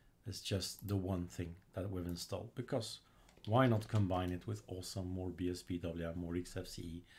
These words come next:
and have a fallback, right? Something desktop-like and something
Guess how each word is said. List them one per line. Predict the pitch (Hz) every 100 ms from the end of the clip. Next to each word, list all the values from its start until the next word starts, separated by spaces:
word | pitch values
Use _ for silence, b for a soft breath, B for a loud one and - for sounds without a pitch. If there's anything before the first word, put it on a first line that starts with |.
| B B B -
and | 90
have | 104
a | 110
fallback, | - 120 92 - -
right? | - 101 104
Something | 101 92 95 90 B B - _ _ - - _ -
desktop-like | - 110 110 110 - 107 107 110 110 - -
and | 98 90
something | - 87 - 87